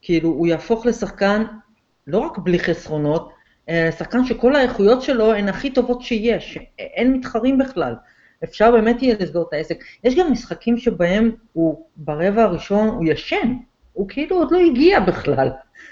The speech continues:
<laughs> ואתה לא מבין, ויש משחקים שלמים שאתה לא שם לב בכלל מה הוא עושה, ואז אתה מסתכל על השורה הסטטיסטית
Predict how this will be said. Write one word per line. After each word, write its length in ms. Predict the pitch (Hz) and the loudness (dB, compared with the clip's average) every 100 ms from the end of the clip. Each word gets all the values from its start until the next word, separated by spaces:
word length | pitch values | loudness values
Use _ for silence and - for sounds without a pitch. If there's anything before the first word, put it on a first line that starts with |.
| - | -6
<laughs> 1000 | 180 - - 254 254 - - - 202 196 | -6 -4 -4 0 2 2 -2 -14 -16 -2
ואתה 220 | 202 226 294 | 0 2 2
לא 220 | 359 370 | 2 2
מבין, 160 | 370 - - | -2 -6 0
ויש 160 | 254 262 | 0 2
משחקים 360 | 403 262 320 311 | -2 -2 0 0
שלמים 360 | 269 262 277 | 4 4 4
שאתה 240 | 262 - 190 | 2 0 2
לא 200 | 214 254 | 4 2
שם 360 | - 262 214 | 0 0 2
לב 260 | 190 185 185 185 | 2 2 0 -4
בכלל 560 | 185 180 160 160 156 151 147 | -8 -4 -2 -2 -4 -6 -4
מה 80 | 147 | -2
הוא 220 | 165 160 | 0 -2
עושה, 300 | - 147 143 127 | -4 -4 -4 -4
ואז 140 | 233 | -10
אתה 100 | 349 359 | -12 -16
מסתכל 260 | - 254 | -10 -4
על 100 | 247 | -4
השורה 320 | 226 165 160 | -4 -6 -4
הסטטיסטית 600 | 254 190 180 262 - 415 | -4 -4 -8 -6 0 0